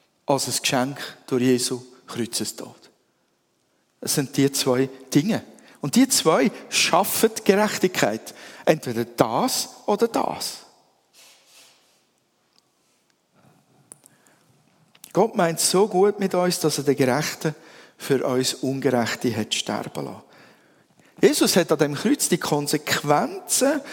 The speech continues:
von unserem Unrecht, von der Sünde und alles, was damit folgt, auf sich genommen. Und hat die Trennung aufgehoben.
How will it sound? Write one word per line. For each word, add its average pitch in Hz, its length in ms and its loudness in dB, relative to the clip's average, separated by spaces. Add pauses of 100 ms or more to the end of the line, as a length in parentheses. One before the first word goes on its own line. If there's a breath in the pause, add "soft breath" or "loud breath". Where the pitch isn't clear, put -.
(140)
von - 200 0
unserem 143 360 0 (120)
Unrecht, 220 760 2 (240 loud breath)
von 131 160 0
der 123 100 2
Sünde 208 640 4
und 151 180 -6 (120)
alles, 214 460 4
was 180 200 0
damit 151 260 0
folgt, 180 500 2
auf 208 200 2
sich - 260 0
genommen. 139 280 -2 (920 loud breath)
Und 156 100 4
hat 160 180 4
die 151 120 6
Trennung 165 480 2 (180)
aufgehoben. 160 760 -2